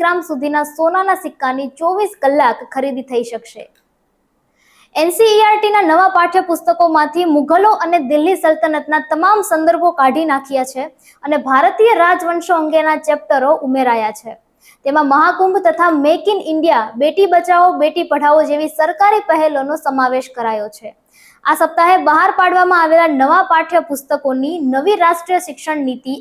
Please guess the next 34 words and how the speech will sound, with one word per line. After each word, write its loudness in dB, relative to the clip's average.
એન 0
ઈ -4
પી -4
અને -4
શાળા 2
શિક્ષણ -2
માટે 0
રાષ્ટ્રીય 0
અભ્યાસક્રમ 0
માળખું -2
એન -2
સી -2
એફ -12
એસ -8
સી -8
બે 4
હજાર 4
ત્રેવીસ 0
મુજબ 0
ડિઝાઇન -2
કરાયા 0
છે. -12
તેમાં 0
ભારતીય 2
પરંપરાઓ, 4
ફિલોસોફી, 0
જ્ઞાન 0
પ્રણાલીઓ, 2
સ્થાનિક -2
સંદર્ભો 0
પર 2
ભાર 2
મુકાયો 0
છે, -6